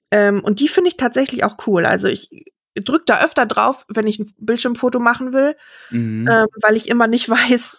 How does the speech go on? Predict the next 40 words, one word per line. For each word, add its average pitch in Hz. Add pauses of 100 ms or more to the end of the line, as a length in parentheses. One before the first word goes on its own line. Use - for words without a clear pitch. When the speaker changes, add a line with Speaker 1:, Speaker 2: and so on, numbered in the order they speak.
Speaker 1:
welche 214 (380)
von 208
den, 202
also 196
ist 196
es -
drei, 208
vier 233
oder 196
fünf, 233 (200)
äh, 208
Speaker 2:
<laughs> 208
Speaker 1:
wo 214
ich 214
das -
Bildschirm 208
bei 196
den 202
Shortcuts 233
mitmachen 240
kann. 269 (720)
Ähm, 214 (100)
und 214
Rechner -
nutze 233
ich -
auch -
sehr 247
gern 254
und 240
auch 226
das 220
Sperren. 226 (380)
Aber 233
wenn 240
da 285
jetzt 320
noch 277
so -
ein, 254